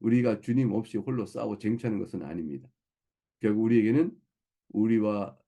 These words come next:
우리의 대장 되신 그리스도를 믿음으로 말미암아 누려지는 복들이 현실적으로 있는 것입니다. 여러분이 오늘 나와 주 앞에서 이와 같이 기도하고 엎드리는 것, 주일이면 하나님께 나와 예배하는 것, 그 모든 것들이 다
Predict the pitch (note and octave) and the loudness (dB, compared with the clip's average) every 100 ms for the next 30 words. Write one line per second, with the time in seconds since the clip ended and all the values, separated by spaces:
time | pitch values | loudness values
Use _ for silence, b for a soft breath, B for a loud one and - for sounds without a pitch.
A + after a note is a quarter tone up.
0 | - A2 G#2 G#2 G2+ F2+ - G2 C3 G2+ | -10 -4 0 2 2 -2 -4 -2 0 -2
1 | F2 G#2+ B2 - _ _ _ A2 G#2 - | -4 -6 -10 -12 _ _ _ -2 -2 -2
2 | G#2 F#2+ G2+ C3+ G2+ F#2+ F2 D2+ D#2+ D2 | -4 -2 0 0 0 -4 -8 -10 -12 -10
3 | G2+ B2+ - _ - G2+ C3 D3 G#2+ G#2 | -8 -8 -12 _ -8 0 2 2 0 -4
4 | F#2 - - G#2+ C3 B2+ _ _ _ - | -6 -10 -6 -4 -6 -10 _ _ _ -10
5 | F#2+ F#2 F#2+ - F2+ A#2 G2 F#2 - - | -8 -6 -8 -8 -6 -4 -4 -6 -10 -14
6 | - - - _ _ B2 B2+ B2 A#2 A#2 | -18 -18 -20 _ _ -4 0 0 2 2
7 | G#2+ F#2+ _ - G#2 G#2+ G#2 G2 - - | 2 -2 _ -10 -4 -2 -2 -4 -8 -8
8 | G2+ F#2+ G2 - F#2 - _ - C3 C3 | -8 -6 -8 -6 -8 -10 _ -4 -2 0
9 | A#2+ - B2+ A2 - - G2+ F#2 E2 F2 | -2 -4 -6 -6 -6 -8 -6 -4 -6 -8
10 | F2 - _ A2 - C3 A#2 G#2 B2+ B2+ | -8 -10 _ -8 -2 -2 0 -2 -2 -4
11 | - _ _ _ C#3+ C#3+ C#3+ C3+ C#3 C3 | -10 _ _ _ 4 6 6 2 -2 -2
12 | B2 A#2+ B2 A#2+ _ _ G2 A#2 C#3+ C#3 | 0 0 0 -2 _ _ 4 6 6 4
13 | C#3+ D3 C#3+ - _ _ D#3+ C#3+ C#3+ G#3 | 2 -2 -6 -14 _ _ 0 2 2 0
14 | F3+ B2+ B2+ A2 G2+ G2+ | 0 -2 -4 -6 -8 -10